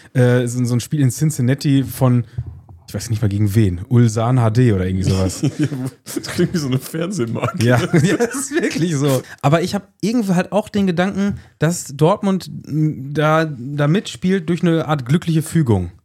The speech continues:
Speaker 1: Und ich glaube, dass auch wenn dieser, dieser, dieses Turnier jetzt so aufgebläht ist, ich glaub nicht, dass wir da allzu oft noch mitspielen werden.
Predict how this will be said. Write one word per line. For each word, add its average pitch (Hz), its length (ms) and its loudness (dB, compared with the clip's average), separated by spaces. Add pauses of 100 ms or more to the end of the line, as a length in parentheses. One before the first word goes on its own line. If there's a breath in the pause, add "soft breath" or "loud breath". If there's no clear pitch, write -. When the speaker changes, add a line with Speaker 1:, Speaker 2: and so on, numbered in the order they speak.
(200 loud breath)
Speaker 1:
Und 139 140 4
ich 131 100 0
glaube, 196 600 4 (220 soft breath)
dass 123 160 0
auch 214 240 -2
wenn 190 120 2
dieser, 175 180 0
dieser, 156 400 0
dieses 147 320 -4
Turnier 151 220 4
jetzt 160 120 0
so 143 140 -2
aufgebläht 120 600 2
ist, 147 160 -4
ich 135 80 -12
glaub 131 200 2
nicht, 185 160 0
dass 156 120 0
wir 151 80 0
da 147 200 2
allzu 165 520 -2
oft 151 200 -6
noch 135 80 2
mitspielen 101 420 -2
werden. 92 400 -4